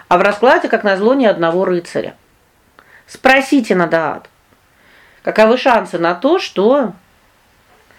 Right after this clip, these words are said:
у, там, Елены и Василия могут быть дети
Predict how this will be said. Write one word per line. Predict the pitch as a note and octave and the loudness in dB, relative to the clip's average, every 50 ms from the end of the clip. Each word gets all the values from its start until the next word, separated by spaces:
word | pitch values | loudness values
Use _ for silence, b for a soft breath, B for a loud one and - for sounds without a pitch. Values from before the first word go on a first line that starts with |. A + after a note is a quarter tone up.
| b b b b b b - | b b b b b b -2
у, | F#3+ F#3+ F3+ F3 E3+ E3 D#3+ D#3 D3+ D3+ D3 D3+ D3 - | 0 2 2 2 2 2 0 0 0 -2 -2 -4 -2 0
там, | D#3+ D3+ D3 | 0 0 0
Елены | D3+ D#3+ G3 F#3+ F#3+ F#3 D#3 D3 D3 D3 | -2 -4 -2 0 0 0 0 0 -2 0
и | |
Василия | D3 E3 F3 F3+ - - F4 G4 F4 A3+ E3+ D3+ - - - _ _ _ _ _ _ _ _ _ _ _ _ _ _ _ _ _ _ _ _ _ _ _ _ _ _ _ _ _ _ _ _ _ _ _ _ _ _ _ _ _ _ _ _ _ _ _ _ _ _ _ _ _ _ _ _ _ _ _ _ _ _ _ _ _ _ _ _ _ _ _ _ | 2 2 2 0 0 -2 0 0 2 0 0 -2 -6 -10 -16 _ _ _ _ _ _ _ _ _ _ _ _ _ _ _ _ _ _ _ _ _ _ _ _ _ _ _ _ _ _ _ _ _ _ _ _ _ _ _ _ _ _ _ _ _ _ _ _ _ _ _ _ _ _ _ _ _ _ _ _ _ _ _ _ _ _ _ _ _ _ _ _
могут | - - F#3+ C#4+ E4+ F#4 G#3+ | -4 0 0 2 2 2 0
быть | F3+ B3+ D4 A3+ F#3 | 0 0 -2 -2 -4
дети | E3+ F#3+ G3 F#3+ F#3+ F#3+ - E3+ D#3 | -4 -2 -2 -2 -2 -2 -6 -8 -8